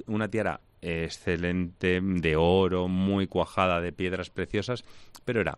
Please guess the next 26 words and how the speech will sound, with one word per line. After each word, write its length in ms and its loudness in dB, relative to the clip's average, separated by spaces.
muy 220 4
pequeña 480 4
y 80 2
muy 160 4
pesada, 360 0
de 120 0
tal 160 -4
manera 240 -2
que 160 -2
nadie 220 -2
la 80 -4
iba 140 -4
a 60 -16
poder 240 0
llegar, 220 -2
o 60 -2
sea, 140 -2
casi, 260 0
eh, 240 0
llevar. 360 4
Así 180 -8
que 80 -6
casi 240 -4
un 80 0
regalo 260 4
envenenado, 600 0